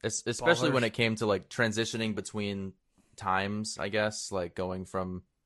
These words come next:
Speaker 1: one place to another, um, and then also the editing with, uh,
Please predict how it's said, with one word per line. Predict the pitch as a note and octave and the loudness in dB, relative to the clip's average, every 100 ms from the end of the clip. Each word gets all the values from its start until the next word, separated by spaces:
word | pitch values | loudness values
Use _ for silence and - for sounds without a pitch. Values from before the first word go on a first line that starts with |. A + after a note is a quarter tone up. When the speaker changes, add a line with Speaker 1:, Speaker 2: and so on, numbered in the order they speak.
| _ _ | _ _
Speaker 1:
one | G2 F#2+ | -6 -4
place | F#2 F#2+ F#2 | -2 -4 -4
to | - | -6
another, | F2 F#2 F#2 F2+ F2+ - | -4 -2 0 0 -4 -8
um, | F2+ F2 F2 | -4 -2 -4
and | F2 | -4
then | F2 | -4
also | F2 F2+ F2 E2+ E2 | -4 -4 -4 -4 -6
the | F#2 | -6
editing | F2+ F2+ F2 E2+ F2 - _ _ - - _ - | -2 -2 -2 -4 -10 -14 _ _ -20 -20 _ -10
with, | F#2 D#2+ | -4 -2
uh, | D2+ C#2+ C2 C2+ | 0 0 0 -2